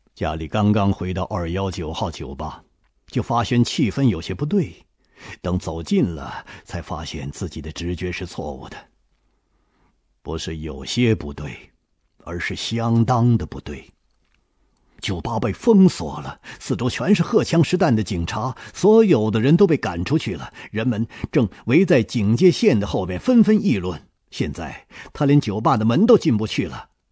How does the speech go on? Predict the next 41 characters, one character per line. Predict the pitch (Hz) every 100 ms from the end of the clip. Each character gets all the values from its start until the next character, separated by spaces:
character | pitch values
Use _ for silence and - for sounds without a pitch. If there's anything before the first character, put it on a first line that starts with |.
| _ _ _ _ _ _ _
两 | - 87 87 92
名 | 98 117
面 | 135 127 104
无 |
表 | 123 101 90
情 | - 120
的 | 147
特 | - 107
工 | - 185 202 170 _ _ _ _
在 | -
门 | 85 87 101
口 | -
拦 | 76 73 87
住 | - 76
了 | -
他。 | - _ _ _ _ _ _ _ _ _ _ _ _ _ _ _ _ _ _ _ _ _ _
家 | - 76
里 | 76
很 | 71 73
是 | 71
不 | 90 76
满。 | - - _ _ _ _ _ _ _ _ _ _ _ _ _ _ _ _ _ _ -
“我 | 69 85
是 | 110
这 | 110
儿 | 104
的 |
临 | 98 110
时 | 110 107
负 | 113
责 | 104
人， | 98 95 92 _ _ _ _ _ _ _ _ _ _ _ _
昨 | 90 98
天 | 107 104
不 |
是 | 92
办 | 165 117
过 | 87
案 | 85 71
了 |
吗？” | 69